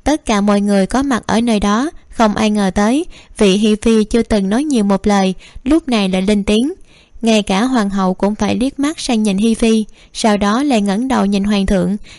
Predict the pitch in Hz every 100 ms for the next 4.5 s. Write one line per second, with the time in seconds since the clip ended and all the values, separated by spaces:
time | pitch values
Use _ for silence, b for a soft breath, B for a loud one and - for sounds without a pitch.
0 | B 220 208 196 220 254 302 233 214 285
1 | - 220 196 190 185 214 - - 208 208
2 | 233 294 269 208 214 208 214 190 170 B
3 | B B 226 208 208 294 254 220 202 196
4 | 196 233 262 302